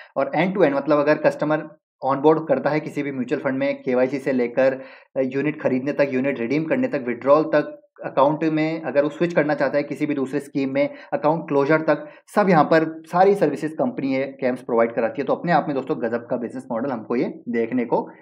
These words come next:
मिलता है। अगर मैं आपको एक चीज़ और बहुत इंपॉर्टेंट दिखाऊँ वो है कैश फ्लोज। आप देखिए लगातार कंपनी के कैश फ्लोज हमको ग्रो होते हुए देखने को मिल रहे हैं, मतलब कि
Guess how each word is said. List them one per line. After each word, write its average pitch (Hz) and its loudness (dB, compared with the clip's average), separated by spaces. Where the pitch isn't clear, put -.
मिलता 120 0
है। 117 -2
अगर 254 2
मैं 247 4
आपको 185 0
एक 175 2
चीज़ 170 0
और 156 6
बहुत 135 0
इंपॉर्टेंट 135 0
दिखाऊँ 147 -2
वो 147 2
है 165 -2
कैश 120 -4
फ्लोज। - -8
आप 208 4
देखिए 220 0
लगातार 175 2
कंपनी 175 -2
के 196 -4
कैश 151 2
फ्लोज 165 -2
हमको 156 -2
ग्रो 139 2
होते 135 0
हुए 131 0
देखने 127 0
को 127 -2
मिल 123 2
रहे 127 2
हैं, 127 2
मतलब 151 0
कि 180 0